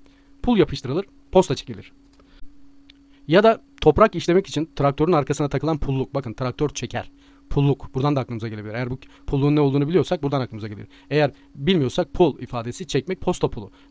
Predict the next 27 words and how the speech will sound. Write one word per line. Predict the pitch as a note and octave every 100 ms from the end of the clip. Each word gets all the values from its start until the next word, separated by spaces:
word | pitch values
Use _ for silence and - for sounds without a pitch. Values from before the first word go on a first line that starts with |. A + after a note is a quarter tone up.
| E3
Buradan | F3+ C#3+
bir | C#3+
iki | C#3
kere | D#3 C3+
tekrar | C#3 D#3 C#3
edin. | B2+ G3
Pul, | - E3+
posta | D3+ C#3+ C3+
pulu. | A#2+ D#3+ - - -
Pulu | E3
yapıştırdık. | D#3+ C3+ B2 C#3+ F3
Öyleyse | D#3 C#3+ E3+
nedir? | E3
Artık | D#3+ C#3+
posta | - D3+ F3
çekilebilir. | - C#3 B2 G#2+ - - - - _ - - - - -
Diğer | C#3 F#3+
bir | E3+
ifademiz | D3+ C3+ C#3+ D#3+
dial. | C#3+ C#3+ G2+ - - _
Genellikle | C#3 D3+ F3 E3+
kadran | D3+ C#3+ D3+ D3+ A#2+
ya | B2+
da | B2+
skala | - D#3
olarak | C#3 A2 A2
çevrilir. | - A2 D3+